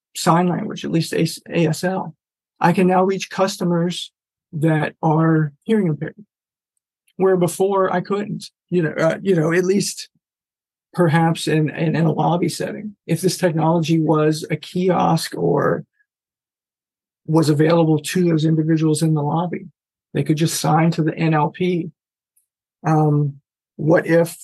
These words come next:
you had an on-spectrum customer that had a difficulty speaking to one gender or another?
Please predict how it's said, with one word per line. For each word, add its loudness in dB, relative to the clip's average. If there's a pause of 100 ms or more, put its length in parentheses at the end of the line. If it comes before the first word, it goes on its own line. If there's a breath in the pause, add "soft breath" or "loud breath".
you 2
had 0
an 0
on-spectrum -2
customer -8 (540)
that 0 (520)
had 2
a 2
difficulty 0
speaking -2
to -2
one 0
gender -2
or 2
another? 0